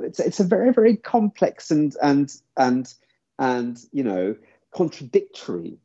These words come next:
relationship. And the Russian people still love watching American movies and American T V shows and et cetera, et cetera.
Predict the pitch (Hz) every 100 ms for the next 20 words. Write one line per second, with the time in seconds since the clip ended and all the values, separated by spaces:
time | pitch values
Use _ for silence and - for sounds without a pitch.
0 | - 107 101 92 113 - - 127 123 135
1 | 165 202 160 147 120 - 107 101 95 95
2 | - 95 87 87 101 98 180 220 180 165
3 | 156 110 87 90 95 87 92 - 101 170
4 | - 180 156 151 139 113 104 - - -
5 | - 95 -